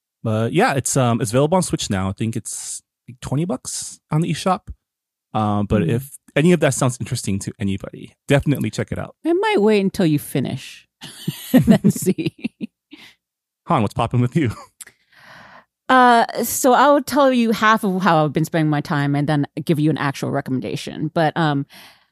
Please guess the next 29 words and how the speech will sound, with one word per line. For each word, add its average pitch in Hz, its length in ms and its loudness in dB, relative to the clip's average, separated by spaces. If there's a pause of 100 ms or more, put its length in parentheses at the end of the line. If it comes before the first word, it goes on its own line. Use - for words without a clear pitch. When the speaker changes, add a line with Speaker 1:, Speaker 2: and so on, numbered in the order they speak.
Speaker 2:
half 240 180 -2
of - 80 -4
my 220 100 4
time 190 220 0
has 170 120 0
been 165 160 0
spent - 360 -4
watching 139 440 -2
some, 139 360 -2
uh, 131 240 -4
martial - 320 -4
arts 139 320 -6
and 143 240 -2
action 160 340 -4
films 226 400 -2
because - 360 -4
I 135 100 0
needed 139 320 -2
that 131 200 -4
escape. - 680 -4 (560)
And 165 320 2
so 175 140 0
I 165 120 2
started 196 400 0
the 170 200 0
Ip 170 200 -2
Man 196 360 0
films, 240 800 -2 (140)
um, 156 680 0